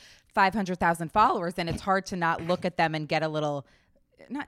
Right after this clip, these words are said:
jealous, but, like, a little, like, "Well, what are they doing that I'm not doing?" But if you have an engaged following and you have a,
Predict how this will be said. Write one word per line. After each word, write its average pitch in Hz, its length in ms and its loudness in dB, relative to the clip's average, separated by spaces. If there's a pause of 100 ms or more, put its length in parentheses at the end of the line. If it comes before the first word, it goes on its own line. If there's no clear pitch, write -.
jealous, 180 500 2
but, 156 140 -4
like, 175 180 -2
a 185 40 -4
little, 185 200 -2
like, 196 120 -4
"Well, 269 100 -4
what 320 120 -2
are 330 80 -6
they 403 180 -6
doing 240 280 -4
that 233 100 2
I'm 247 160 4
not 247 240 -2
doing?" 160 360 -2
But 175 220 2
if 175 140 -2
you 220 80 2
have 247 120 2
an 190 120 0
engaged 175 360 -4
following 175 400 2
and 156 100 -8
you 170 60 -4
have 156 100 -4
a, 151 120 -6